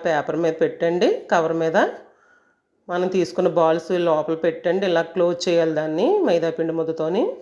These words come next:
క్లోజ్ చేసి ఎక్స్ట్రా ఏమన్నా కొంచెం పిండి ఉంటే తీసేసుకోవచ్చండి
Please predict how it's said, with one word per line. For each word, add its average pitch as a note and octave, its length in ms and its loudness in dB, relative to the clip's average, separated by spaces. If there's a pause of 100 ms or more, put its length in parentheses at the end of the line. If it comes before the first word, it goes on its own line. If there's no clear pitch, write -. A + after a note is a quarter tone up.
(2000)
క్లోజ్ F3+ 360 0
చేసి F#3 240 0 (100)
ఎక్స్ట్రా F3+ 360 0
ఏమన్నా F3+ 260 0 (100)
కొంచెం F3+ 300 -4
పిండి E3+ 260 0
ఉంటే F#3 140 0 (100)
తీసేసుకోవచ్చండి D#3+ 760 -2